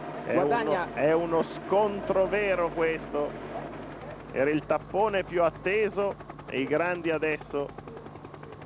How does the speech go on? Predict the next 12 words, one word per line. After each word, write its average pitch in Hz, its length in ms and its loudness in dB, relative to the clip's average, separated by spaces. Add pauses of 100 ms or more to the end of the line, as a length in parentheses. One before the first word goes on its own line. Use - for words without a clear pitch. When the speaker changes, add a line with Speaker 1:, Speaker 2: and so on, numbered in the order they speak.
(640)
Speaker 1:
non 143 260 -2
si 139 320 -2 (100)
fanno 190 440 0
sconti. 147 800 0 (520)
Basso 170 480 0
guarda 175 560 2
Menchov, 180 640 -2
dice: 160 360 2 (640)
"Se 165 360 2
puoi 185 300 6
vacci 180 440 0
tu", 170 280 2